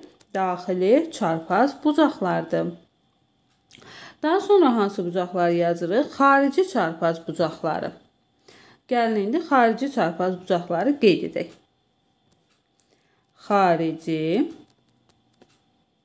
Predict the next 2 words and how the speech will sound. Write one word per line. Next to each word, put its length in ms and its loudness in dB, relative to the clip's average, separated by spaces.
çarpaz 1080 -4
bucaqlar. 640 -4